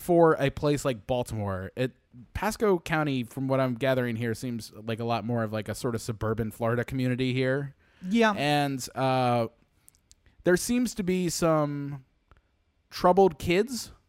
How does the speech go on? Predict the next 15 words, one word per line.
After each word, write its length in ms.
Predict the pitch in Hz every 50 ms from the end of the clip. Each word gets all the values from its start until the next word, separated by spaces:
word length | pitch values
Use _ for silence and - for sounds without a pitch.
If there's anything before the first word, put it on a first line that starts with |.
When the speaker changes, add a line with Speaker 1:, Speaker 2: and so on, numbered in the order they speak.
| _ _ -
Speaker 1:
but 140 | 143 165 160
I 100 | 160 165
wouldn't 240 | 170 190 190 170 - - -
argue 300 | 151 156 156 147 143 143
that 220 | 139 139 127 -
they're 120 | 131 123 113
criminal 420 | - - - 180 165 151 135 123
masterminds 680 | 117 113 113 123 - - 185 160 160 156 156 160 165 156
or 60 | 165 160
anything 300 | 160 165 160 151 175 165
like 200 | 160 160 156 -
that. 280 | - 160 165 175 175 156 _ _ _ _
Speaker 2:
No. 260 | - 170 165 156 117 - -
Speaker 1:
Basically, 420 | 254 294 302 - 311 254 262 247
what, 220 | 233 220 220 202